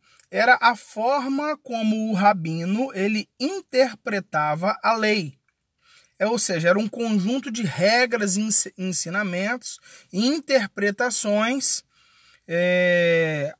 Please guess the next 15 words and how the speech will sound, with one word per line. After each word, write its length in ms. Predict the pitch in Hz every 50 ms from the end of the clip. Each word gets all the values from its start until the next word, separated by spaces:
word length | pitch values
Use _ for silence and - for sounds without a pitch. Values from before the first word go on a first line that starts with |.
| _ _
às 160 | - 180 160
vezes 140 | 156 165 156
de 80 | 147 180
forma 320 | 139 - 170 170 190 226
oral, 480 | 254 240 196 196 214 226 220 208 196 170
até 180 | 156 - 175
mesmo 240 | 170 165 139 160 180
escrita, 560 | 233 226 - - 185 196 220 247 214 262 254 247 - - - - _
e 100 | 190 208
ele 120 | 247 269 262
tinha 240 | 208 - 277 277 262
seguidores. 1300 | - - - - 269 285 262 320 277 202 208 208 220 240 247 226 180 143 127 - - - - - - _ _ _ _ _ _ _ _ _ _ _ _
Ele 160 | 143 156 160
tinha 200 | 143 - 175 170
seguidores 880 | 156 - 185 185 208 254 214 202 202 208 226 247 262 277 285 254 - -